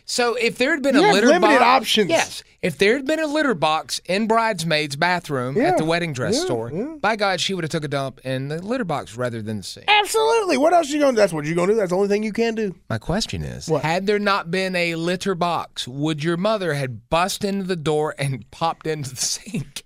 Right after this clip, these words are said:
Speaker 2: She couldn't have got up that high. <laughs> She's a, a very short woman. She couldn't have got up that high. She couldn't have hopped up on the sink in either the bathroom or the kitchen. <laughs>
Speaker 1: Well, aren't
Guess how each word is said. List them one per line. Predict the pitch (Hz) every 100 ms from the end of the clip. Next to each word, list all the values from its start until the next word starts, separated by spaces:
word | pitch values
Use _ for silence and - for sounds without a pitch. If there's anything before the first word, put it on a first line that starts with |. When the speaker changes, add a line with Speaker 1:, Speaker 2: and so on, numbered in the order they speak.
| -
Speaker 2:
She | 220
couldn't | 226 175
have | 160
got | 151
up |
that | 143 131
high. | 139 139 - - 185 - _ _
<laughs> | _ _ _
She's | - 160
a, | 139 127
a | 147
very | 143 147
short | 139 151 139
woman. | 139
She | 139 156
couldn't | 139
have | 135
got |
up | 135 139
that | 139
high. | 135 131 _ _ - 988 932 855 - _ _ -
She | 170
couldn't | 170 151
have | 139
hopped | 139 135
up | 139 135 -
on | 139
the |
sink | 135 - 143 143
in | 143
either | 143
the | 139
bathroom | 143 139 143 143
or | 135 170
the | 190
kitchen. | 175 160 - 147 _
<laughs> | 392 - - _ _ _ _ _ 226 233 - - 311
Speaker 1:
Well, | 285 240
aren't | 240 262